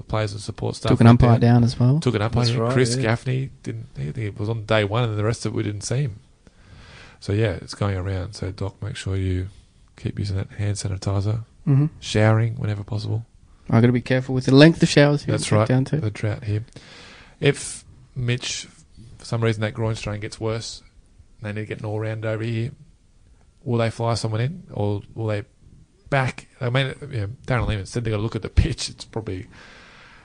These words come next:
Speaker 1: the problem is the time frames there, because you gotta get someone in from Australia. There's a Shield run going on as we record this podcast. Uh, you gotta get a player to acclimatise.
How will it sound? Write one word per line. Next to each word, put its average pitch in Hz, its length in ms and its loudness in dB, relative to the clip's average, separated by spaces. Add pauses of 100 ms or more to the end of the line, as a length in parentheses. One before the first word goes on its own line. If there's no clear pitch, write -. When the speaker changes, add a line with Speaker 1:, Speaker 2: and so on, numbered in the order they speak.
(120)
Speaker 1:
the - 140 -6
problem 156 260 2
is 101 60 0
the 98 80 0
time 127 320 0
frames 90 320 -2
there, 90 180 -4
because 98 240 -10
you 110 60 -2
gotta 117 120 -2
get 101 140 -10
someone 101 320 -8
in 104 80 -8
from 98 180 -14
Australia. 101 460 -6
There's 92 180 -10
a 104 60 -8
Shield 107 320 -4
run 98 180 -4
going 98 220 -4
on 92 220 -8 (600)
as 110 240 -12
we 95 220 -4
record 98 400 -4
this 95 140 -8
podcast. 90 680 -6 (640)
Uh, 87 300 -10 (340)
you - 80 -10
gotta 104 140 -2
get 98 140 -8
a 95 40 -12
player 98 240 -8
to 92 120 -6
acclimatise. 98 1160 -4